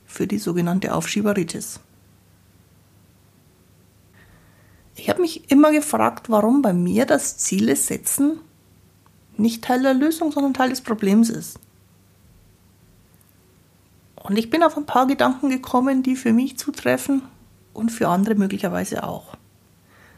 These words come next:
Zum einen ist, wenn ich plane, ganz viel Aktivität im Kopf, aber nix,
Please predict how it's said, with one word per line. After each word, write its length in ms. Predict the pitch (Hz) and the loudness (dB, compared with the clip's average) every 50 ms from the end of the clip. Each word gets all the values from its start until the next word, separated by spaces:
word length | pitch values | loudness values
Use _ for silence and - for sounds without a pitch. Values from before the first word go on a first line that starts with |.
| _ _ _ _ _ _ _ _ _ _ _ _ _ - | _ _ _ _ _ _ _ _ _ _ _ _ _ -6
Zum 180 | - 240 233 | -2 0 0
einen 360 | - - 302 349 381 359 330 | 2 2 0 0 0 -2 -4
ist, 560 | - - 294 311 370 - - - - - - - _ _ _ _ _ _ _ - | -4 -2 0 0 0 0 -4 -8 -10 -18 -20 -20 _ _ _ _ _ _ _ -4
wenn 220 | 202 214 233 233 226 | 0 0 0 0 -2
ich 220 | 262 226 - - - | -6 -8 -8 -8 -4
plane, 640 | - 220 202 196 202 214 247 277 294 311 359 349 - - _ _ _ _ _ _ _ _ _ _ _ _ _ - | 0 0 2 2 2 2 2 2 2 0 0 -2 -6 -14 _ _ _ _ _ _ _ _ _ _ _ _ _ -2
ganz 240 | - - 370 392 - | 0 0 0 -2 -4
viel 260 | - - 349 320 285 | -4 0 2 2 2
Aktivität 920 | - 285 - - - - 240 240 226 226 - 208 185 220 339 - - - - - _ _ _ _ _ _ _ _ _ _ _ _ _ _ _ _ _ - | 0 -4 -6 -4 -4 -2 0 0 0 0 0 0 2 2 0 -2 -6 -14 -20 -20 _ _ _ _ _ _ _ _ _ _ _ _ _ _ _ _ _ 2
im 140 | 214 196 | 2 2
Kopf, 480 | 190 - - - - - - - - - _ - _ _ - - _ _ _ _ _ _ _ _ _ _ _ _ _ _ _ _ _ _ _ _ _ _ _ _ _ _ _ _ _ _ _ _ _ _ _ _ _ _ _ _ _ _ _ | 4 4 2 0 0 0 -6 -16 -16 -18 _ -20 _ _ -20 -20 _ _ _ _ _ _ _ _ _ _ _ _ _ _ _ _ _ _ _ _ _ _ _ _ _ _ _ _ _ _ _ _ _ _ _ _ _ _ _ _ _ _ _
aber 240 | - 226 233 269 285 | 2 2 4 6 4
nix, 520 | 294 339 392 392 - - - - - - | 4 4 0 -2 -4 -8 -6 -6 -6 -8